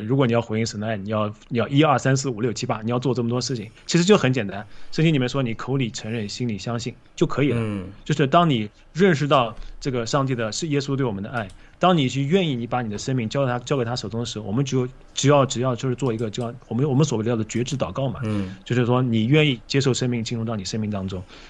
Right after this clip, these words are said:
Speaker 1: 你愿意把你的这个以前的一些骄傲啊、一些老我放在上帝的脚前，那就可以了。那其实就是说这个回应的话，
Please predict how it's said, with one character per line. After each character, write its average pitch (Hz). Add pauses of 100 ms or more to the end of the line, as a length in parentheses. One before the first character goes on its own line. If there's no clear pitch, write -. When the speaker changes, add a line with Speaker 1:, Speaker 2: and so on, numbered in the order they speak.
(120)
Speaker 1:
你 120
愿 160
意 143
把 127
你 131
的 110
这 131
个 107
以 113
前 113
的 135
一 135
些 135
骄 139
傲 139
啊、 113
一 123
些 139
老 120
我 120 (260)
放 143
在 139
上 131
帝 123
的 113
脚 98
前， 87 (280)
那 156
就 156
可 113
以 95
了。 - (300)
那 151
其 147
实 151
就 156
是 143
说 143
这 147
个 147
回 104
应 131
的 120
话， 107